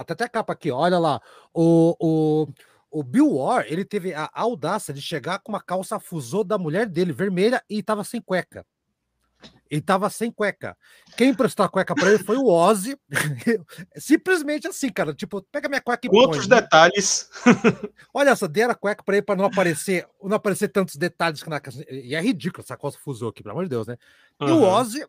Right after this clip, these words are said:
Speaker 1: acabou colocando um, um kimono, e ele até deu uma declaração que ele se sentia, ele parecia uma,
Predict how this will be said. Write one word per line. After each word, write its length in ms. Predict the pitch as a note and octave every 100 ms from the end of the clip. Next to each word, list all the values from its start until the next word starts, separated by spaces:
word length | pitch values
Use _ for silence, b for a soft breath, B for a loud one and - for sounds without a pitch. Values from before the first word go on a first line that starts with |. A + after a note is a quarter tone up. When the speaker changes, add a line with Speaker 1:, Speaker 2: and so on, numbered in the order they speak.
| -
Speaker 1:
acabou 360 | - B3 A3
colocando 560 | A3 G#3 G3 G#3+ G#3+ G#3
um, 480 | F3 F3+ F3 E3+ D#3+
um 120 | D#3 D3+
kimono, 600 | A#3+ G#3+ D#3 A3+ C4 B3+
e 40 | C#3+
ele 80 | B2+
até 120 | E3+
deu 100 | E3+
uma 100 | F3+
declaração 640 | F3 F3 D#3 C#3+ - F3
que 100 | E3+
ele 160 | D#3 D3+
se 160 | -
sentia, 340 | C#3+ D#3+ - F3 D#3+
ele 180 | D3 C#3+
parecia 460 | C#3+ D3+ C#3 - F3+
uma, 420 | F3 E3 D#3